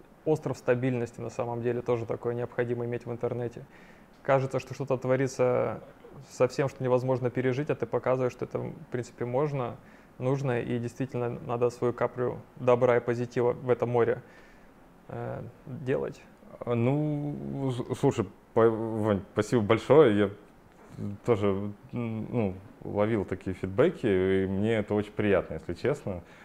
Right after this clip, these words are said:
Speaker 2: а, быть, э, хоть, ну, в каком, в каком-то таком ключе полезным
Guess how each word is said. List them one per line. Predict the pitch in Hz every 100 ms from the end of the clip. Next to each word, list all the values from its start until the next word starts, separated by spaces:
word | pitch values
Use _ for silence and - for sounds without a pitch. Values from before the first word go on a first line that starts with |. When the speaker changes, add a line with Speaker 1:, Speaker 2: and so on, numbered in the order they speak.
| - -
Speaker 2:
а, | 92 87
быть, | 90 107 -
э, | 98 95 92 90 90 90 90
хоть, | 95 -
ну, | 95
в | 92
каком, | 98 98 92
в | -
каком-то | 98 95 87
таком | 85 87
ключе | 87 90 - 123
полезным | 92 101 139 110